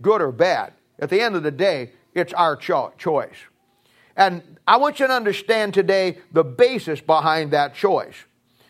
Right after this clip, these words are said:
because this is another great counseling principle, and it's really a fundamental issue of human nature. And you know, that's really what, uh, that's really what dealing with people is. It's, uh, dealing with, with human nature in its,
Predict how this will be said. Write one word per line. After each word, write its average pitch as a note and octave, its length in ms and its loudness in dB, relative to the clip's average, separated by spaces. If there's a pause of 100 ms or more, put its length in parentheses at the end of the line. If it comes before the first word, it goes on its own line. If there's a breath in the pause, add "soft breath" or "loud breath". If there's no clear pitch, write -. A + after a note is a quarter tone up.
(200 soft breath)
because F#3 480 4 (180 soft breath)
this A#3 200 2
is F#3 100 -2
another F#3+ 360 2
great F3 340 -2
counseling F#3+ 560 -2
principle, D#3 540 0
and F3 140 0
it's E3+ 160 -4
really B3 300 0
a D3+ 80 0
fundamental E3+ 640 -2
issue D3+ 280 -4
of B2+ 80 -2
human C3+ 340 -8
nature. C#3 400 -4 (500 soft breath)
And B3+ 160 2
you D4 80 -2
know, D4 260 2 (100)
that's A#3 280 2
really G#3+ 320 0
what, F#3 380 0
uh, D#3+ 220 2 (920)
that's F#3+ 280 0
really G#3 240 2
what F3 240 0
dealing F3 260 -2
with D#3 160 -4
people D#3+ 320 0
is. F3+ 220 0 (600 soft breath)
It's, E3 320 0
uh, D3+ 240 2 (240 loud breath)
dealing E3 420 2
with, C#3 200 0
with D3 200 -2
human E3 360 -2
nature F3+ 440 -2
in D3+ 120 -2
its, C#3 200 -4